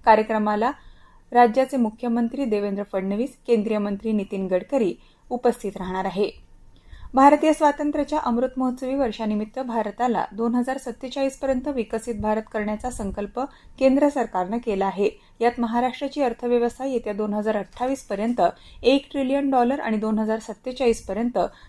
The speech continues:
तीन पूर्णांक पाच ट्रिलियन डॉलरपर्यंत नेण्याचं ध्येय निश्चित केलंय. हे ध्येय साध्य करण्यासाठी महाराष्ट्रातील प्रत्येक जिल्ह्याच्या शक्तीस्थळानुसार, नैसर्गिक साधन संपत्तीनुसार,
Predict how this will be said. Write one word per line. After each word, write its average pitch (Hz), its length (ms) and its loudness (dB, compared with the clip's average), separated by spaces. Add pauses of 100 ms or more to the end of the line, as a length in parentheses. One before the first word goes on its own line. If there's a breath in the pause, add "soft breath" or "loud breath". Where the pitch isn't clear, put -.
(120)
तीन 285 180 2
पूर्णांक 254 460 -2
पाच 254 360 -2
ट्रिलियन 214 360 0
डॉलरपर्यंत 196 680 -2
नेण्याचं 196 440 -2
ध्येय 202 220 -2
निश्चित 226 340 -2 (120)
केलंय. 190 240 2 (320 loud breath)
हे 220 100 6
ध्येय 214 220 6
साध्य 214 360 -2
करण्यासाठी 226 560 -2
महाराष्ट्रातील 214 580 -2
प्रत्येक 226 560 -6
जिल्ह्याच्या 220 500 -4
शक्तीस्थळानुसार, 220 1040 0 (360 loud breath)
नैसर्गिक 254 580 0
साधन 240 400 -2
संपत्तीनुसार, 202 840 -6